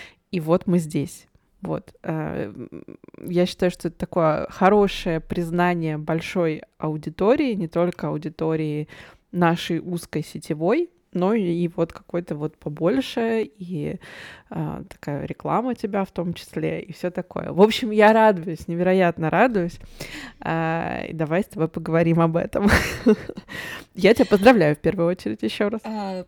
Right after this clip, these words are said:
Speaker 2: спасибо большое. Да, то есть я, <laughs> ам, ты мне щас напомнила, я снова это вот всё пережила. А, ну, не совсем, конечно, прямо вот взяла электронную букву, это одна из номинаций, а, для авторов, которые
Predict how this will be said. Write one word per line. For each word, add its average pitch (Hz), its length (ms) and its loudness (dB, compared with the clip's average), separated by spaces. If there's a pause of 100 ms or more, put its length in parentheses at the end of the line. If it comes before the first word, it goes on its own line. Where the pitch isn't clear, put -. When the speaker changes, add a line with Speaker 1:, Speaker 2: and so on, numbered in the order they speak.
Speaker 2:
спасибо 190 420 -8
большое. 185 1120 -6 (240)
Да, 170 260 -10 (120)
то - 60 -14
есть 175 280 -16
я, 190 240 -2 (440)
<laughs> - 440 -18
ам, 180 500 -4
ты - 80 -14
мне 170 140 -8
щас 165 180 -10
напомнила, 196 480 -2
я 170 120 -8
снова 180 300 -8
это 175 200 -12
вот 170 120 -14
всё - 160 -14
пережила. 185 800 -8
А, 175 340 -14
ну, 220 280 -2
не 262 180 2
совсем, 277 380 -4
конечно, 202 420 -4
прямо 180 320 -6
вот 180 240 -6
взяла 175 500 -4
электронную 180 640 -4
букву, 208 580 -2
это 185 200 -6
одна 190 240 -4
из 185 80 -4
номинаций, 208 760 -6 (560)
а, 180 180 -8
для 185 340 -2
авторов, 170 360 -10
которые 160 440 -12